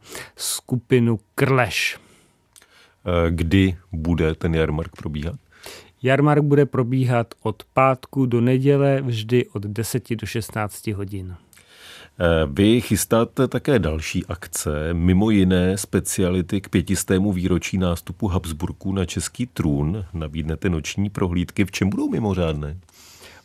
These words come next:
Speaker 1: Ono to výročí je takové dvojité, protože kromě toho, že to je pět set let od nástupu Habsburků na český trůn, tak je to zároveň i pět set let od vymření Jagellonců, kteří byli pro Křivoklát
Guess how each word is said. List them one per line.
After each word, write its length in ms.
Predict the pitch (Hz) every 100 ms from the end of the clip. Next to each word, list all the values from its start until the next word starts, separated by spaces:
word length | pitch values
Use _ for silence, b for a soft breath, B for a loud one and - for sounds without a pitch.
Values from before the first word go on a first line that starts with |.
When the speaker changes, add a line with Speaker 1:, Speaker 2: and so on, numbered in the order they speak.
| -
Speaker 1:
Ono 120 | 180
to 120 | 196
výročí 520 | 151 135 139 147 -
je 60 | 160
takové 400 | 151 - 160 160
dvojité, 840 | 120 107 113 110 - 117 117 143
protože 480 | - - - 113 117
kromě 400 | - 120 120 127
toho, 200 | 123 127
že 80 | 117
to 120 | -
je 80 | 127
pět 240 | - 117
set 200 | - 120
let 180 | 127 -
od 120 | 123
nástupu 520 | 120 117 - 123 -
Habsburků 720 | 117 98 104 107 127 113 - 127
na 140 | 120
český 360 | - 113 - 120
trůn, 400 | - 120 120 127
tak 180 | 127
je 60 | 139
to 120 | 139
zároveň 480 | 120 120 117 123 135
i 80 | 135
pět 240 | 117 120 -
set 180 | 127
let 140 | 131 123
od 120 | 127
vymření 500 | 117 123 123 139 143
Jagellonců, 800 | 131 120 123 117 117 110 - 123
kteří 340 | 127 127 117
byli 200 | 123 127
pro 240 | 131 - 120
Křivoklát 720 | - - 117 120 139 135 131